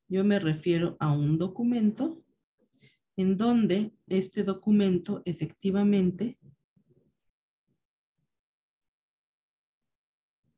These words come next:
parte de una disertación personal,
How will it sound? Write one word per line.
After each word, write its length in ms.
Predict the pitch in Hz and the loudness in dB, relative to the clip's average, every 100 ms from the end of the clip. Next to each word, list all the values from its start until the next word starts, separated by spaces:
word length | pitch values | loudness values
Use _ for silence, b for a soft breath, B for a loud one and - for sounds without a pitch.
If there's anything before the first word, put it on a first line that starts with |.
| _ _ _ _ | _ _ _ _
parte 600 | - 214 214 - 175 185 - _ _ _ | 0 2 0 -2 -2 -2 -8 _ _ _
de 160 | 175 170 | -2 2
una 240 | 165 185 | 2 2
disertación 920 | 180 170 160 156 160 160 170 160 170 - _ _ _ _ _ _ _ _ _ | 2 0 -2 -6 -8 -6 -4 -4 -6 -12 _ _ _ _ _ _ _ _ _
personal, 720 | 165 151 - 143 139 139 - | 2 2 2 6 8 6 2